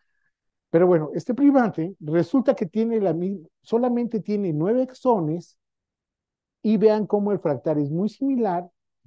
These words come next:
Y cuando vemos al gibón o al gorila u otro con humanos, nosotros vemos que solamente van a cambiar en estas regiones el patrón de coloración. ¿Esto por qué es tan importante?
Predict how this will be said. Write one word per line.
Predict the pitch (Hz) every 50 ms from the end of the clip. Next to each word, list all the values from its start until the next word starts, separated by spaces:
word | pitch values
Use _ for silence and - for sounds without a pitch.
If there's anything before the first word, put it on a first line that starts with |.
| -
Y | - 170 151
cuando | - 170 165 156 151 147
vemos | 156 180 196 208 226 - -
al | 208 185 165
gibón | 165 165 156 170 175 175 185 196 190 - _ -
o | 139 135
al | 135 127
gorila | 131 143 147 160 165 165 156 156 135 -
u | - 127 120 139
otro | 175 175 - 214
con | - 226 196
humanos, | 214 214 202 190 160 147 151 170 165
nosotros | 156 160 147 - 202 185 220 220 180
vemos | - 202 202 202 208 190
que | - - 151
solamente | - - 214 214 214 208 196 190 185 185 170 190
van | 165 170 175 190
a | 185
cambiar | - 196 180 165 156 156 156 156 156 156 - _ _ _ _ _ _ _ _ _ _ - _
en | - 196 208
estas | 226 214 220 226 214 185
regiones | 190 156 - - 202 202 190 180 147 110 113 117 - _ _ _ _ _ _ _ _ _ _ _ _ _ _ _ _ _ _ _ _ _ _ _ _ _ _ _ _ _ _ _ -
el | 170 147
patrón | - 185 165 - 202 196 202
de | 202 208
coloración. | 208 202 180 156 151 143 139 135 127 - - 143 131 123 131 - -
¿Esto | 185 - -
por | 277 247 208
qué | - 247
es | -
tan | - 254 269
importante? | 247 - 240 226 - - 269 277 240 - 131 104